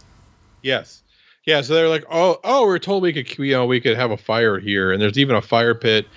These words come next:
and there's already some wood in the fire pit. We're gonna add more wood and light the fire pit on fire,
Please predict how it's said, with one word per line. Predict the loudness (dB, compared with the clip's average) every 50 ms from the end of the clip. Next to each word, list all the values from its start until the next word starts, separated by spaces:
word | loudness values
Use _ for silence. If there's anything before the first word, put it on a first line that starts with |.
| -20 -20 -20 -20 _ _
and | -2 0
there's | 0 2 2
already | 2 2 2 0 0
some | -2 -2 0 0 0 2 2
wood | 2 2 2 2 2
in | 0 -2 -2
the | -4 -6
fire | -4 -2 0 0 0 -2 -2
pit. | -2 -2 -2 0
We're | 0 -2 0
gonna | 0 0 0
add | 0 0 0
more | 0 0 0 2 2
wood | 0 0 0 0 0 0 -2 -4 -8 -16 _ _ _ _ _ _
and | -4 -2 0
light | 2 0 0 0
the | -2
fire | -4 -2 0 0 2 0 0
pit | 0 0 0
on | 2 0 0 -4
fire, | -8 -4 0 0 2 2 2 0 -2 -6